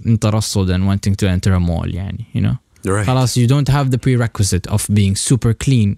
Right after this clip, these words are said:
Speaker 1: <laughs> as a person.
Speaker 2: Not marriage material.
Speaker 1: So now you cannot, uh, <laughs> in-, yeah, you cannot, uh, be part of the society in that way, يعني.
Speaker 2: Yeah. But I feel like you and I, and,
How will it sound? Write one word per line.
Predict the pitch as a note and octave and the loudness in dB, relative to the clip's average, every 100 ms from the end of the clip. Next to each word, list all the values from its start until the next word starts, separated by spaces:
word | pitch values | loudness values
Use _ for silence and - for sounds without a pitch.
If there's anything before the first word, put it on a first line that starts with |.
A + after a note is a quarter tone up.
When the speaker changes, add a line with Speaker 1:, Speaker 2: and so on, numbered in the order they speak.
| - | -2
Speaker 1:
<laughs> | - - | -4 0
as | A#2+ | 0
a | G2+ | 0
person. | C#3+ C#3 - F#2+ | 0 -2 -2 -4
Speaker 2:
Not | B2 B2 | -2 -2
marriage | C3 A#2 G#2+ F#2+ | -2 -2 -2 -4
material. | G2+ F#2+ G2 F#2 E2+ C3 | -6 -4 -4 -2 -2 0
Speaker 1:
So | B2+ B2+ | 2 2
now | B2+ B2+ | 2 2
you | A2+ | 2
cannot, | G#2 G2 F#2+ - - | 2 2 2 -2 -2
uh, | G2 F#2+ G2 - | 0 0 -2 -2
<laughs> | - | 0
in-, | A2+ A2+ | 2 2
yeah, | A#2 G#2 | 0 0
you | A2+ A2+ | -4 -4
cannot, | G#2+ G#2+ G#2+ - | 0 0 0 -4
uh, | A2 | -4
be | G#2+ A2+ G#2+ | 0 0 2
part | G#2+ G#2 | 2 0
of | G#2+ - | -2 -4
the | G#2 | -4
society | - G#2+ G#2 G#2 F#2 | -2 0 0 0 0
in | F#2 | 0
that | F#2+ F#2+ | -2 -2
way, | G2+ F#2+ | -2 -2
يعني. | - G2 G#2+ - _ - - | -2 -6 -10 -12 _ -20 -8
Speaker 2:
Yeah. | G2+ F#2+ E2 - _ _ _ _ _ | -4 -4 -6 -12 _ _ _ _ _
But | A2+ C#3+ | -4 -2
I | C#3 | -4
feel | - D#3 | -4 -2
like | C#3+ A#2+ - - | 0 -2 -6 -8
you | B2 B2 B2 | -2 0 0
and | A2 | -2
I, | A2 G#2+ G#2 - - | -2 -4 -6 -10 -8
and, | G2 F#2+ F#2+ | -6 -4 -6